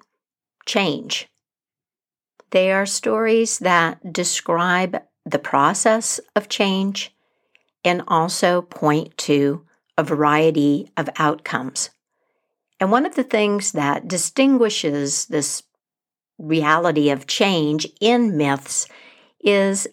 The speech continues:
that it, the change is radical. It's about transformation. I talked about this last summer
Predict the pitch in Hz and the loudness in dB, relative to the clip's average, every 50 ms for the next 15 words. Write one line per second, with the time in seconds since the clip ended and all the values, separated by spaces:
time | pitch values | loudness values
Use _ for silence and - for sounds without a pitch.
0 | _ - 185 170 175 175 170 175 175 175 175 _ - - - _ - _ _ - | _ -6 -4 -2 0 0 0 0 -2 -4 -6 _ -8 -8 -8 _ -18 _ _ -8
1 | 214 214 - - 262 247 254 262 262 - 240 214 - - 160 151 151 151 165 - | -6 -6 0 2 2 4 4 4 4 4 2 0 2 0 2 2 2 0 -2 -4
2 | - 120 113 - _ _ _ _ _ _ _ _ _ _ _ _ _ _ - _ | -6 -6 -6 -8 _ _ _ _ _ _ _ _ _ _ _ _ _ _ -8 _
3 | - 196 190 - 208 165 170 151 160 156 170 160 - _ _ _ _ _ _ _ | -4 -2 0 0 0 0 0 0 0 0 -2 -4 -8 _ _ _ _ _ _ _
4 | _ - - 160 151 156 151 - - 151 147 139 131 135 131 - - - - - | _ -4 0 0 0 0 -2 -4 -4 -2 -2 0 -2 -2 -2 -4 -4 -6 -8 -12
5 | _ _ _ _ _ _ _ _ _ _ _ _ _ _ _ _ _ _ _ _ | _ _ _ _ _ _ _ _ _ _ _ _ _ _ _ _ _ _ _ _
6 | _ - 196 202 208 240 247 262 294 - - - - 170 160 160 165 - - - | _ 0 0 0 0 0 0 0 0 -2 -4 0 2 2 2 2 0 -2 -6 -4
7 | 160 160 156 156 151 156 156 - - - - _ _ - - _ _ - _ _ | 0 2 4 4 2 2 0 -2 -4 -4 -8 _ _ -20 -20 _ _ -20 _ _
8 | 151 151 151 151 175 196 233 254 - - - - - - - - - - - 208 | 0 2 2 2 2 0 0 -2 -2 -4 -6 -8 -10 -6 -4 -4 -2 0 0 0
9 | 196 202 190 160 143 139 135 135 156 - | 0 2 0 0 0 0 0 -2 -4 -8